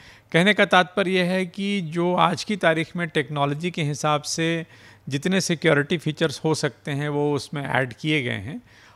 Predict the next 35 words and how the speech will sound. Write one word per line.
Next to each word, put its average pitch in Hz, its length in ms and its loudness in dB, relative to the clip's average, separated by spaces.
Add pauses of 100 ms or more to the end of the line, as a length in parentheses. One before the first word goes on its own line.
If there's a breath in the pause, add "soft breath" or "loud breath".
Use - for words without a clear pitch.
(120 soft breath)
और 151 220 4
जो 160 280 -2
अब 135 200 -6
voter 139 280 0
आईडी 156 260 -2
card 151 360 2
अपना 151 280 0
है, 127 160 0
वो 170 180 -2
ज़्यादा 147 580 4 (260 loud breath)
सुरक्षित - 580 4
हो 127 100 0
गया 117 260 -2
है, 113 300 -4
तकनीकी 160 480 2
दृष्टि 165 400 -2
से 185 160 0
भी 185 160 -2
ज़्यादा 170 580 2 (420 loud breath)
उत्कृष्ट - 460 2
हो 185 120 4
गया 185 220 4
है 220 200 -2 (320 loud breath)
और 147 120 0
सुरक्षा 160 440 0
की 170 100 0
दृष्टि 160 300 -2
से 170 140 0
भी 202 100 2
पहले 147 320 2
से 226 120 2
बेहतर 127 340 0
हो 113 100 -12
गया 123 180 -16
है। 135 120 -20